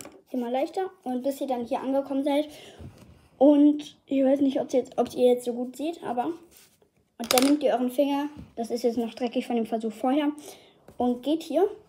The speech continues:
so drüber. Man sieht das jetzt hier nicht im Video, aber das seht ihr später, wenn ihr es zu Hause nachmacht.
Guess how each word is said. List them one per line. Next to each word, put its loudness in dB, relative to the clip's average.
so 4
drüber. 0
Man 0
sieht 0
das 0
jetzt -6
hier -4
nicht -6
im -2
Video, 2
aber -2
das -6
seht -4
ihr -2
später, -4
wenn -2
ihr -2
es -6
zu -16
Hause 0
nachmacht. -8